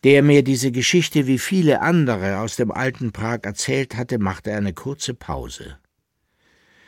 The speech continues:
„Viel ist nicht mehr zu sagen“, beendete er dann seine Erzählung, „und was noch zu sagen wäre, ist nicht sehr wichtig. Es heißt,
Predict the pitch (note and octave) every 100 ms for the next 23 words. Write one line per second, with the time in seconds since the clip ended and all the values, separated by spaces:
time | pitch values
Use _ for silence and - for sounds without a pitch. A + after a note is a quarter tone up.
0 | _ _ - - D#3 E3+ F#3 C#3 D3 -
1 | D3 D#3 C#3+ - D3 E3 E3+ A#2+ D#2 C#2
2 | C2 _ _ G#2 G2 G#2 F2+ F2 F2+ F#2+
3 | G#2 G2+ E2+ F#2 F#2+ G2+ F#2 A#2+ A2 G#2
4 | G2+ G2 - - - - A#2+ A2 B2 -
5 | D#3 - - F3 E3+ E3 E3 D#3+ D#3+ D#3
6 | D3+ C3 D#3 C3+ - C#3 G#2 E2+ - D#2+
7 | - D2+ A#2+ D3 D#3+ -